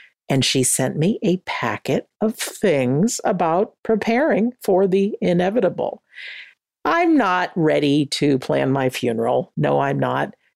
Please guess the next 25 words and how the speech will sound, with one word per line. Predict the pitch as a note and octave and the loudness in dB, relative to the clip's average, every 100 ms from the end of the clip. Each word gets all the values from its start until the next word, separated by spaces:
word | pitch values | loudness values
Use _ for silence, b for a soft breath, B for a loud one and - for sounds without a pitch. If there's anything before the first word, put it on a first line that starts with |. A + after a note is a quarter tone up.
| _ _ - | _ _ -4
But | G#3 G#3 - | -2 -2 -4
I'm | A3 C#4 - - | -2 -2 -2 -6
kind | - F4 G4 A4+ | -2 2 2 0
of | - | -2
curious, | - - F4 D#4+ F#3 C#3+ A#3+ B3+ C#4 | -8 -2 0 2 2 2 0 0 -2
if | C4+ C#4 | -2 0
I | C4+ | 2
were | C4+ C4+ B3+ _ | 4 2 0 _
going | - E4 F4 B3+ D#3+ | -2 2 4 2 0
to, | - F#3 C3 F#3 D4 - _ _ _ _ _ _ - | 0 0 2 2 2 0 _ _ _ _ _ _ -4
could | - D#4+ | 0 2
I | D#4+ D4 | 2 0
put | - A#3+ G3 | 0 0 2
a | G3+ | 2
little | F#3 G3+ | 2 0
fun | - - - G#3 C#3+ F3 F#3 - _ - | -2 -8 -2 0 0 0 0 -4 _ -2
in | G3+ G3+ | 0 0
funeral? | - B3 C4 F#3+ - - - _ B B B - | 0 0 2 2 0 -6 -10 _ B B B -6
Take | G#3 G#3 | -2 0
away | A#3 G#3 F#3+ F#3+ | 2 2 4 4
this | F3+ E3 D3+ - - - - - - | 4 2 2 0 -6 -10 -16 -10 0
fear | F#3 E3 C#3+ C3+ | 2 4 2 2
and | C#3+ C#3+ | 0 0
mystique | C#3+ - - - F3 C#3+ - | 0 0 -2 0 0 0 -4
about | D3+ C#3+ C#3+ C#3 C#3+ | -6 -2 0 0 -2